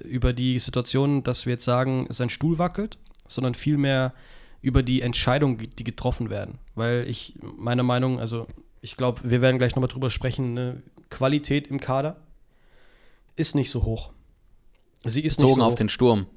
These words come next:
Speaker 2: Ich find
Speaker 1: Bezogen
Speaker 2: zum
Speaker 1: auf den
Speaker 2: Beispiel
Speaker 1: Sturm.
Speaker 2: unser,
Speaker 1: Ich mein,
Speaker 2: unser
Speaker 1: ich
Speaker 2: Mittelfeld, find ich qualitativ gar nicht
Speaker 1: wollte
Speaker 2: schlecht.
Speaker 1: grad sagen, ich glaub, wir haben vielleicht sogar das beste Mittelfeld in der Liga.
Speaker 2: Ja.
Speaker 1: Ich mein, äh, die Zahlen sprechen für sich. Aber vorne fehlt uns die Qualität.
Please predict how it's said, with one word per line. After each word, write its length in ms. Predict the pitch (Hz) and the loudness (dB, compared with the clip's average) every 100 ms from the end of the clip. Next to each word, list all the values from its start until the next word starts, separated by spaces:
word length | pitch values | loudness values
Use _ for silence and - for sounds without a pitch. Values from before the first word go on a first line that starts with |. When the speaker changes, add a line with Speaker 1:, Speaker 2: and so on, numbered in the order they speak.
| - - - - - | -20 -20 -20 -12 0
Speaker 2:
Ich 80 | 117 | 4
find 100 | 151 | 6
Speaker 1:
Bezogen 180 | 165 | 8
Speaker 2:
zum 40 | 131 | 10
Speaker 1:
auf 60 | |
den 40 | 135 | 10
Speaker 2:
Beispiel 160 | 139 139 | 8 6
Speaker 1:
Sturm. 160 | 139 165 | 8 8
Speaker 2:
unser, 100 | 123 | 8
Speaker 1:
Ich 80 | - | 10
mein, 140 | 165 | 10
Speaker 2:
unser 40 | 113 | 8
Speaker 1:
ich 40 | |
Speaker 2:
Mittelfeld, 420 | 147 180 165 156 | 6 4 4 4
find 180 | - 131 | 2 -2
ich 100 | 139 | -2
qualitativ 560 | - 135 151 139 147 139 | 4 4 4 0 0 -2
gar 160 | 127 | 0
nicht 100 | 127 | 2
Speaker 1:
wollte 160 | 135 156 | 4 6
Speaker 2:
schlecht. 140 | 160 | 4
Speaker 1:
grad 200 | 139 143 | 4 4
sagen, 260 | - 147 165 | 4 2 2
ich 100 | 147 | 2
glaub, 220 | 143 143 | 2 4
wir 80 | 135 | 4
haben 140 | 135 131 | 2 0
vielleicht 360 | 131 127 143 | 0 0 0
sogar 180 | - 131 | 0 -2
das 120 | 127 | -2
beste 300 | - 135 - | -4 -6 -4
Mittelfeld 580 | 117 123 165 - 139 147 | -2 0 -2 0 -2 -2
in 80 | 131 | -2
der 80 | 123 | -4
Liga. 360 | 131 156 170 - - | -2 -2 -4 -6 -8
Speaker 2:
Ja. 140 | 98 - - - | -8 -8 -18 -12
Speaker 1:
Ich 140 | 117 | -2
mein, 300 | 123 127 120 | 0 2 0
äh, 180 | 123 123 | -2 -2
die 220 | 123 120 | -4 -6
Zahlen 300 | - 123 143 | -2 -2 0
sprechen 320 | - 139 147 | 0 -4 -8
für 120 | - | -8
sich. 240 | 123 160 - - - - - - - - - | -6 -8 -10 -20 -20 -20 -20 -20 -20 -20 -2
Aber 220 | 135 135 | 2 2
vorne 380 | 123 - 135 160 | 2 2 4 4
fehlt 300 | 156 143 151 | 2 0 0
uns 180 | 143 131 | -2 -4
die 100 | 135 | -6
Qualität. 680 | - 127 127 - 123 123 - | -2 0 0 -2 -4 -4 -8